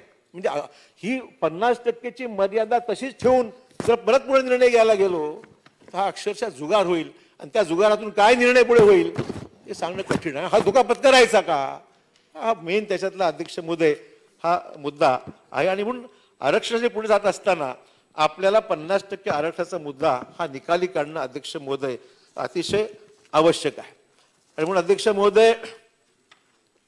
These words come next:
आपली मागणी जी प्रामुख्याने आहे केंद्र सरकारकडे, की आपण ज्या पद्धतीने आपण बाकीचे काम मा-, देशात करून घेतले,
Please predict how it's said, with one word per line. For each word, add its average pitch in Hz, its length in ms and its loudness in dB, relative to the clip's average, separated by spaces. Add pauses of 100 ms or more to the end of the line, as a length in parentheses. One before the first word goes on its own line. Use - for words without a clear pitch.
(800)
आपली 202 300 0
मागणी 180 360 -2
जी 214 100 -6
प्रामुख्याने 170 640 -4
आहे 113 260 -8
केंद्र 151 400 -10
सरकारकडे, 127 640 -8 (800)
की 226 300 -8 (640)
आपण 240 440 4 (1120)
ज्या 208 160 6
पद्धतीने 220 640 0
आपण 220 420 2 (520)
बाकीचे 185 480 0
काम 233 260 2
मा-, 202 140 2
देशात 185 280 -2
करून 165 280 -8
घेतले, - 320 -14